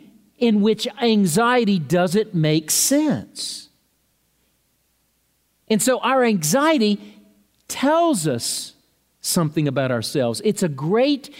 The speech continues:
indicator of our true belief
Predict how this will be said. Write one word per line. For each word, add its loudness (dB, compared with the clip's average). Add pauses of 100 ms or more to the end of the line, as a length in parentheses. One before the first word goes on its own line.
(120)
indicator 0 (840)
of -2
our 0
true 0
belief 0